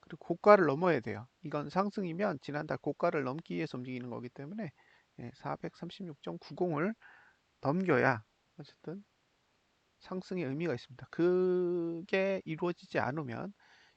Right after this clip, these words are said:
결과적으로, 예, 사백이십 아래로 내려가는 사백이십일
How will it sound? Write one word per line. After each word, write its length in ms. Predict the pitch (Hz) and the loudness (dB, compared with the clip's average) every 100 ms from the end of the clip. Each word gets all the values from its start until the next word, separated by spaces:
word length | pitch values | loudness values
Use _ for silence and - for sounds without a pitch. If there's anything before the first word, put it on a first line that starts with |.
| _ | _
결과적으로, 800 | - 151 151 147 139 135 190 254 - _ _ _ _ - | -12 -4 -4 -4 -6 -6 -6 -8 -10 _ _ _ _ -14
예, 200 | 120 127 | -14 -14
사백이십 680 | - - 175 143 135 - 151 151 160 | -8 -6 -6 -6 -8 -8 -10 -8 -4
아래로 380 | 123 120 127 131 | -4 -4 -10 -10
내려가는 680 | - 131 135 127 127 139 147 _ _ _ _ _ _ _ _ _ _ | -8 -8 -8 -10 -10 -12 -16 _ _ _ _ _ _ _ _ _ _
사백이십일 1200 | - 170 180 175 - _ _ 160 170 175 160 175 | -4 -4 0 -2 -2 _ _ -10 -8 -8 -4 -6